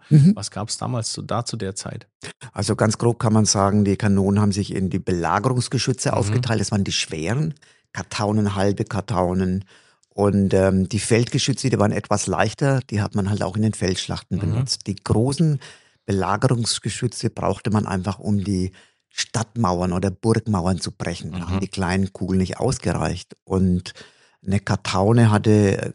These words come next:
Speaker 1: Kugel verschossen, äh, mit einem Gewicht von vierzig bis achtundvierzig Pfund.
Speaker 2: Mhm.
Speaker 1: Also das war dann schon wirklich so Kopfgröße und größer. Und, ähm, die halben Kartaunen, die haben sich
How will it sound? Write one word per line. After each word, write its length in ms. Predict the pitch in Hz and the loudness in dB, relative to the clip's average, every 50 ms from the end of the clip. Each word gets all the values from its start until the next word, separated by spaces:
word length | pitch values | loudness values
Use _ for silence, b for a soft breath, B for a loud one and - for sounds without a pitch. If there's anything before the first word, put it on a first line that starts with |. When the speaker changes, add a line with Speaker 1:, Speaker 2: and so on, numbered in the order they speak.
| _ | _
Speaker 1:
Kugel 380 | - - - _ - 117 117 98 | -18 -20 -18 _ -4 -2 -2 -2
verschossen, 720 | - 113 101 - - 104 101 - 110 110 104 101 101 - | 0 -2 -4 0 0 0 0 2 2 2 2 2 0 -2
äh, 200 | - - 98 98 | -4 -2 0 2
mit 200 | 95 98 95 92 | 2 2 2 2
einem 120 | 95 101 | 2 0
Gewicht 320 | - 104 90 101 98 - - | 0 0 -2 -2 -4 -4 -8
von 140 | - 90 87 | -8 -8 -10
vierzig 600 | - - - 110 98 - - - 117 101 - - | -8 -8 -6 -6 -6 -6 -6 -6 -6 -8 -6 -6
bis 220 | 98 - - - | -8 -8 -6 -6
achtundvierzig 1040 | 107 110 - - - 104 95 - - 110 - - - - 107 92 - - - - b b b b b b b b b b b _ - | -8 -10 -8 -8 -6 -6 -6 -4 -4 -6 -4 -2 -2 -2 -2 -2 -4 -6 -12 -16 b b b b b b b b b b b _ -8
Pfund. 540 | - - 139 135 160 208 294 285 - - - - - | -2 2 4 6 6 4 4 0 -6 -12 -18 -18 -16
Speaker 2:
Mhm. 320 | 87 87 87 95 104 110 - _ _ _ _ _ _ _ _ _ _ | -16 -14 -12 -10 -12 -12 -12 _ _ _ _ _ _ _ _ _ _
Speaker 1:
Also 160 | - 98 - | -6 -4 -2
das 200 | 98 117 101 - | 0 0 0 0
war 140 | 101 104 104 | 0 0 2
dann 160 | 104 104 101 | 2 0 0
schon 180 | - 107 107 98 | 0 0 0 0
wirklich 280 | 98 107 120 110 - - | 0 0 -2 -2 -4 -4
so 100 | 107 - | -4 -6
Kopfgröße 680 | - - - 110 107 - - 117 110 110 113 101 107 107 | -6 -4 -6 -6 -6 -6 -8 -6 -4 -2 -2 -2 -2 -2
und 180 | 104 98 - | -2 -4 -4
größer. 680 | - 95 95 101 113 107 160 156 156 156 - - - _ _ _ | -4 -4 -2 -2 -2 0 0 -2 -2 -2 -6 -10 -14 _ _ _
Und, 400 | - - 107 107 98 196 190 - | -4 0 0 2 2 0 0 2
ähm, 260 | 98 92 92 90 85 | 2 2 2 0 -2
die 160 | - 98 95 95 | -4 -4 -4 -4
halben 420 | - 87 85 98 117 143 143 - | -2 0 2 2 2 2 0 -2
Kartaunen, 680 | - 131 - - 131 120 123 127 131 135 139 143 139 B B B B B B B B - | -2 -4 -2 2 2 4 4 6 4 4 4 2 0 B B B B B B B B -2
die 160 | 127 120 120 117 | 0 2 4 4
haben 140 | 120 127 | 4 4
sich 360 | 113 120 117 - - - - | 2 2 -2 -4 -6 -12 -16